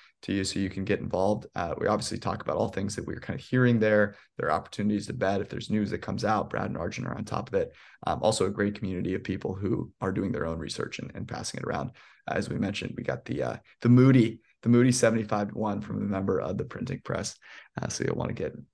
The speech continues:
get involved there. And then, of course, head to P F F dot com, get yourself a P F F Plus subscription. I think, I think the Draft forty promo is still live. So go get involved before it gets, uh, gets taken down.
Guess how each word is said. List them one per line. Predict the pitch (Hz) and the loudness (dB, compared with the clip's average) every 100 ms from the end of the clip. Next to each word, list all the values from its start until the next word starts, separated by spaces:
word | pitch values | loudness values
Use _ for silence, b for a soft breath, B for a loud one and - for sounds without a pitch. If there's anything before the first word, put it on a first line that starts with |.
| _ - | _ -8
get | 113 | -6
involved | 90 82 80 | -6 -6 -2
there. | 90 107 104 - | 2 4 2 0
And | 113 | 2
then, | 107 | 2
of | - | 2
course, | - 117 | 2 2
head | - | 2
to | 139 | -4
P | 110 | -2
F | 104 101 | -2 -2
F | |
dot | 104 - | -4 0
com, | 131 131 127 | 4 4 4
get | - - | -2 -6
yourself | - - | -6 -6
a | |
P | - | -6
F | 101 | -4
F | - - _ | -4 -6 _
Plus | - - 139 | -2 0 2
subscription. | - 120 - 104 110 101 B B B _ - | -2 -4 -4 -2 -2 -2 B B B _ -12
I | 131 - | -8 2
think, | 196 127 - - - - | 4 4 2 -14 -12 -10
I | |
think | 120 156 143 | -4 -4 0
the | 135 | 0
Draft | 120 113 110 - | 2 0 0 0
forty | 113 107 | 2 2
promo | 104 101 104 107 | -2 -2 0 -2
is | - | -6
still | - - 110 85 | -8 -2 -2 -2
live. | 67 - - - _ B B B | -6 -6 -8 -10 _ B B B
So | - 107 107 | 0 2 2
go | - 113 | 2 2
get | 117 120 | 4 2
involved | 104 107 107 90 | 2 4 4 2
before | - - | -4 -2
it | - | -2
gets, | - - 57 | -6 -6 -2
uh, | 50 - - | -2 -4 -6
gets | 117 | -6
taken | - 107 107 | 0 0 2
down. | 110 107 104 | 2 2 0